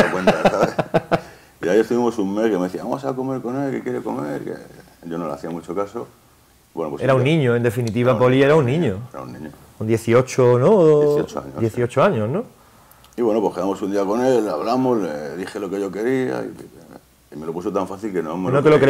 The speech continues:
Speaker 2: creíste en
Speaker 1: tampoco,
Speaker 2: absoluto, ¿no?
Speaker 1: tampoco me lo entonces, lo primero que hice fue abrir una cuenta para empezar a, a comprar cosas, que entonces había pesetas, con veinticinco millones de pesetas, que eso era algo que, que yo
Speaker 2: In-, in-,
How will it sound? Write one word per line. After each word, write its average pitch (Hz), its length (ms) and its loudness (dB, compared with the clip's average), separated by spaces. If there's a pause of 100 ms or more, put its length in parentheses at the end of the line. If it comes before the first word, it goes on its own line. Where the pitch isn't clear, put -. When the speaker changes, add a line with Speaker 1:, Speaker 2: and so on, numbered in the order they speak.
Speaker 2:
creíste 147 140 2
en 135 60 2
Speaker 1:
tampoco, 117 220 0
Speaker 2:
absoluto, 104 220 2
¿no? 90 140 -2
Speaker 1:
tampoco 82 240 -10
me 69 80 -16
lo - 40 -16 (1160)
entonces, 95 180 -4
lo 95 60 0
primero 104 300 0
que 104 100 0
hice 113 180 0
fue 107 160 -2
abrir 87 200 -2
una 113 160 -2
cuenta 120 400 -6 (360)
para - 200 -12
empezar 78 320 -8
a, 92 500 -2
a 95 60 -14
comprar 82 340 -8
cosas, 110 300 -8 (480)
que - 80 -16
entonces - 260 -12
había 85 220 0
pesetas, 101 340 -8
con 76 160 -12
veinticinco 92 460 -8
millones 90 240 -4
de 85 80 -4
pesetas, 71 500 -14
que 78 80 -10
eso 80 160 -10
era 80 140 -8
algo 87 200 -6
que, 69 80 -10 (240)
que 71 200 -12
yo 73 160 -10
Speaker 2:
In-, 131 320 -2
in-, 131 240 -10